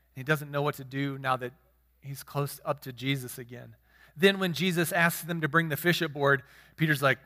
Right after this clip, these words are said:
"Hey, I'll do it. Uh, I, I got this." Like he wants to get away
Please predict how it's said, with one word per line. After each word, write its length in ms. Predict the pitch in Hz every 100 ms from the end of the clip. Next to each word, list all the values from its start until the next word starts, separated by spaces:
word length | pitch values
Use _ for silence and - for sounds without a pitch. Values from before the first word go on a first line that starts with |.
| -
"Hey, 260 | 139 143
I'll 200 | 120 139 135 -
do 180 | 123 120
it. 100 | 123
Uh, 460 | 120 113 107 104 123
I, 120 | 131 131
I 100 | 131
got 220 | 131 131
this." 160 | 120 107
Like 140 | 113
he 80 | 120
wants 220 | 123 123
to 80 | -
get 120 | 139
away 400 | 123 123 127 110